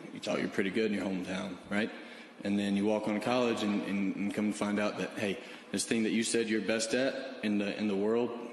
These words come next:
that you spend the most time at in the world, that you care about in the world, um,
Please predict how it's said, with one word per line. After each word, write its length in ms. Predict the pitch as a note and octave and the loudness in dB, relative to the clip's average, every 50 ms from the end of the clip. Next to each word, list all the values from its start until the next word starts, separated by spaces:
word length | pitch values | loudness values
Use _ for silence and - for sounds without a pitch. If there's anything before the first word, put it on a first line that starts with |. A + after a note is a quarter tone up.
| - - - | -12 -6 -2
that 100 | F#2+ G2 | 0 0
you 100 | G2+ G2 | 2 0
spend 220 | - - G#2+ G2 | 0 0 0 0
the 60 | G2+ | 2
most 240 | G#2 G2+ G2 F#2 - | 2 0 0 -2 0
time 220 | - G#2+ G#2+ G#2+ G#2+ | 0 2 2 2 2
at 120 | G#2 G2 | 0 0
in 80 | - G2 | -2 -2
the 60 | F#2+ | -2
world, 300 | F#2+ G2 G2 G2 F#2+ F#2 | 0 0 0 0 0 -2
that 100 | F#2+ E2+ | -2 -2
you 60 | - | -2
care 200 | - - A#2+ A2+ | -2 0 0 0
about 220 | G#2+ F#2+ G#2 G2 | 2 0 0 -2
in 80 | G#2 G2+ | -2 -2
the 60 | G#2 | -2
world, 220 | F#2+ F#2+ F#2+ F#2 F2 - - - - - - - - - - - - - - - - - - | 0 0 0 -2 -4 -6 -12 -16 -18 -18 -20 -20 -20 -20 -20 -20 -20 -20 -20 -20 -18 -10 -8
um, 420 | - - - - F2+ - - F#2 | -8 -6 -6 -6 -6 -6 -6 -6